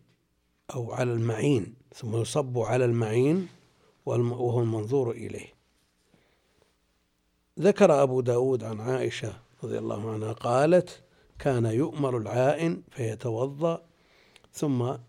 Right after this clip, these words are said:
يغتس-، يغ-، يغتس-، يغتسل منه المعين." وفي سنن ابن ماجه عن، عن أبي أمامة بن سهل بن حنيف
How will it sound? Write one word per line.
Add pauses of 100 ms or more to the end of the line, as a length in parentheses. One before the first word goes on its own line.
(260)
يغتس-،
يغ-،
يغتس-،
يغتسل
منه
المعين." (3250)
وفي
سنن
ابن
ماجه
عن، (100)
عن
أبي
أمامة
بن
سهل
بن
حنيف